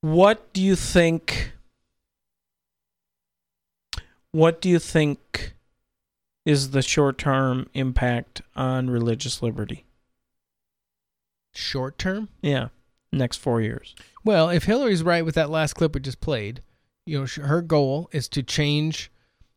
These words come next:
Speaker 2: t-, to, to limit the freedoms that you have, our religious freedom,
Speaker 1: That
Speaker 2: which
Speaker 1: are contrary to the, uh,
Speaker 2: to the s-, the, the
Speaker 1: the
Speaker 2: current
Speaker 1: mores that she wants to be
Speaker 2: Correct.
Speaker 1: put into effect.
Speaker 2: Correct, which is,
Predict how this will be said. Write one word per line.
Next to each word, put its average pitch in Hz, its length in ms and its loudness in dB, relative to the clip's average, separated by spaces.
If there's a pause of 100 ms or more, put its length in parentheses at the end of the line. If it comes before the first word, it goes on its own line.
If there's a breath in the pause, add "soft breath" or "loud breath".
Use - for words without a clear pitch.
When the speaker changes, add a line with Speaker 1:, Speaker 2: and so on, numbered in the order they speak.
(240)
Speaker 2:
t-, - 140 -14 (100)
to, 165 380 4 (100)
to 156 140 0
limit 208 480 -2 (200)
the 156 460 -4
freedoms 147 440 0
that 143 160 -4 (220)
you 135 240 -2
have, 113 440 -2
our 127 120 -6
religious 127 400 -6
freedom, 104 440 -10
Speaker 1:
That 160 100 6
Speaker 2:
which 139 140 2
Speaker 1:
are - 20 -14
contrary 123 1120 2
to 113 240 0
the, 104 540 0
uh, 92 360 0
Speaker 2:
to 165 100 2
the 156 60 0
s-, - 240 -4
the, 143 100 -2
the 139 80 0
Speaker 1:
the 147 80 -14
Speaker 2:
current 156 280 2
Speaker 1:
mores 135 680 4
that 117 180 -2 (120)
she - 260 -4
wants 110 300 -4
to 151 80 2
be 139 40 2
Speaker 2:
Correct. 113 140 -4
Speaker 1:
put - 160 -4
into 98 220 -6
effect. - 440 -10 (420)
Speaker 2:
Correct, 117 360 -8
which 143 180 -4
is, 165 460 0